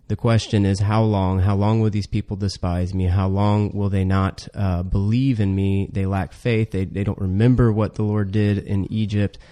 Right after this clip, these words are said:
And the response basically is, "I'm gonna wipe them out and give them a pestilence and raise Moses up in a new generation." And Moses pleads with the Lord and actually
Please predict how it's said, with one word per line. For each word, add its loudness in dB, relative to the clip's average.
And 4
the 0
response 2
basically 0
is, 0
"I'm 0
gonna 2
wipe -4
them 2
out 0
and 0
give -2
them 2
a -12
pestilence 0
and 0
raise 2
Moses 2
up 0
in 2
a 2
new 2
generation." 0
And 2
Moses 2
pleads -2
with -4
the 0
Lord 2
and 2
actually 0